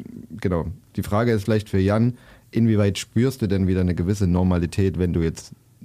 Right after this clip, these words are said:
bu-, buchst, Touren buchst und K-, Konzerte buchst?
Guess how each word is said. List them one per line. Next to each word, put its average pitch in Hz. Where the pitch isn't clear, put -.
bu-, 98
buchst, -
Touren 90
buchst 82
und 80
K-, -
Konzerte 87
buchst? 76